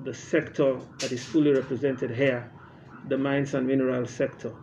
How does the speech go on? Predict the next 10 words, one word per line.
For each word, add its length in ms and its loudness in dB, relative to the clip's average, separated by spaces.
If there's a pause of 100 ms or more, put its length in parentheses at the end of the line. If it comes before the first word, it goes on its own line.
(840)
Um, 360 4
that 200 4
sector 380 6
speaks 340 2
about 340 2
improving 880 8
management 680 4
of 160 -2
mineral 360 2
resources. 580 -4